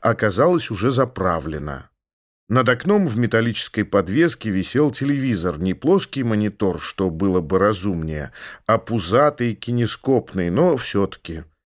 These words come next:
Да, вагон С В имеет свои преимущества. Не только в одном соседе по купе, но и вообще в комфорте. Забросив сумку на полку, я прикрыл дверь купе и вышел на перрон.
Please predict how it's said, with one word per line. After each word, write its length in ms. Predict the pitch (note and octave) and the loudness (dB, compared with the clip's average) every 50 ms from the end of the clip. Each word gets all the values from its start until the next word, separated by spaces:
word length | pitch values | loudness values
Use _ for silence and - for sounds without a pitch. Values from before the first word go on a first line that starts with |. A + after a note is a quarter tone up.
| _ _ _ _ - A2+ | _ _ _ _ -2 2
Да, 260 | C3 C#3+ A#2+ - - | 2 2 2 0 -2
вагон 460 | - G2+ B2 B2 A2 A2+ E3 F3 C#3+ | -2 0 0 2 2 2 0 2 2
С 220 | A#2+ A2 G2 - - | 0 0 0 -2 0
В 260 | B2+ D#3 D3 A#2 G2+ | 0 2 2 2 2
имеет 340 | F#2+ G#2 B2 B2+ A2 F#2+ - | 2 2 2 2 2 0 -2
свои 280 | - - F#2 F#2 F#2 | -2 0 0 0 0
преимущества. 960 | - - F2 F2+ F2 F2 F#2 F2 D#2+ - - - - - D2+ D2 B1+ - - _ _ _ _ _ _ _ - | -2 -4 -4 -4 -2 -2 -2 -4 -4 -6 -8 -8 -8 -8 -8 -10 -10 -10 -12 _ _ _ _ _ _ _ 0
Не 160 | C3+ F3 F#3+ | 2 2 2
только 440 | F#3 - F#3+ F3+ C#3+ A#2 - - A2+ | 4 4 4 4 2 2 0 0 2
в 60 | B2 | 4
одном 380 | B2+ A#2+ A#2+ C#3 C3+ A2+ G2 - | 2 2 2 2 0 0 0 0
соседе 540 | - A#2 A2+ A2 - - B2+ A2+ F2 G2 | 0 0 0 0 0 0 0 0 0 -2
по 160 | F#2 - A2 G#2+ | -2 -2 -4 -2
купе, 380 | - - F#3 - - F#3+ F#3 | -2 -2 -2 0 2 2 2
но 200 | D#3 C#3 D#3+ F3 | 2 2 2 2
и 200 | E3+ D#3+ D#3+ D#3 | 2 2 2 2
вообще 500 | B2+ C3 D3+ D#3 D3 - - - - E3+ | 4 4 4 4 4 2 0 0 2 2
в 100 | D3 - | 2 0
комфорте. 720 | - C3+ C3 B2 A2+ - - G#2+ E2+ - - - - - - _ _ _ _ _ _ _ _ - | 0 0 0 0 0 0 0 -2 -2 -2 -6 -12 -14 -14 -18 _ _ _ _ _ _ _ _ -6
Забросив 580 | F#2 G2 C3 A#2+ B2+ C3 B2 A2+ - G#2 - | 0 0 2 2 2 2 0 0 -2 -6 -8
сумку 340 | - - B2 A#2 G2 - G2+ | -6 -6 -4 -4 -4 -2 0
на 120 | F#2+ G#2 G#2+ | 2 2 0
полку, 500 | - - F3+ F3+ D#3 - - D#3 B2+ - - - - - - - | 2 0 0 0 0 0 0 -2 -2 -2 -8 -16 -16 -16 -10 -2
я 200 | - D3 F#3 G3+ | 2 2 2 2
прикрыл 500 | - - D#3+ D#3 D3+ - C3 C#3 C#3 B2 | 2 2 0 0 0 0 0 2 2 2
дверь 320 | A2 G#2 G#2 A#2 A2 G2 | 2 2 2 2 2 0
купе 460 | - - C3 B2+ B2 - G3 G3 F#3 D#3 | 0 -2 -4 -4 0 2 4 4 4 4
и 40 | |
вышел 440 | B2+ A2 C3+ E3+ E3+ - - C#3+ C#3 | 2 0 0 -2 -2 0 0 0 0
на 120 | C3+ C#3 C#3 | 2 0 -2
перрон. 600 | C3 - B2+ A#2 G#2 G2 F2 E2 D2 C2 B1 | 0 0 0 0 2 0 -2 -4 -6 -8 -10